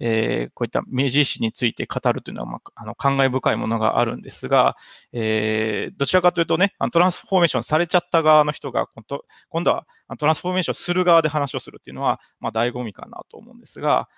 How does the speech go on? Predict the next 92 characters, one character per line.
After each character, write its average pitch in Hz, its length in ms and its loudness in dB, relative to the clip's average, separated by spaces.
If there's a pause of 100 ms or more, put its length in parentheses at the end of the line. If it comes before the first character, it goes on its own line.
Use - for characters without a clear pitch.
(160)
結 175 100 -8
構 123 140 -4
江 135 40 -2
戸 202 120 -2
時 233 60 -2
代 220 120 6
の 120 140 -2
ス - 80 -14
タ 156 120 4
イ 135 60 2
ル - 100 -8
で 127 120 0
は、 113 140 4
な 113 100 -2
ん - 20 -20
か、 - 140 -20
い 131 80 -10
ろ 151 80 0
い - 20 0
ろ 156 80 0
乗 123 80 0
り 127 80 -2
越 156 220 0
え 156 40 2
ら 151 120 4
れ 156 80 2
な 139 120 -2
い - 60 -8
か - 160 -6
な 117 340 2
と。 - 140 -20 (580)
え 113 760 -2
ー、 - 80 -20
住 175 180 2
民 240 140 4
の 233 80 4
方 226 260 4
に、 135 240 0
あ - 120 -2
の、 127 60 -2
デ 175 120 4
ジ 190 80 -4
タ 151 100 4
ル 120 60 -2
で 123 80 -2
サ 156 180 2
ー - 20 2
ビ 120 100 -2
ス - 100 -12
を 127 120 -6
提 143 160 0
供 143 220 -2
し 127 100 -6
た - 140 2
と 127 120 -10
し - 100 -10
て 123 100 -4
も、 139 380 0 (340)
え 117 80 -4
っ - 20 -4
と、 - 140 -10
裏 156 200 4
側 240 280 4
が 131 140 4
人 151 260 0
力、 165 380 -6
あ 123 100 -4
の、 123 80 2
役 123 220 0
場 180 100 4
の 180 140 2
方 180 280 2
が 160 200 6
実 123 260 -2
は 156 140 6
人 151 240 -2
が 156 80 6
や 147 100 6
っ - 80 -2
て - 120 -6
ま 139 120 4
す - 140 -14
っ - 20 -20
て - 160 -12
い 117 40 -4
う - 20 -12
こ 123 100 -12
と 117 100 -6
に 113 60 -4
な 113 100 0
る 117 120 -6
と、 190 380 2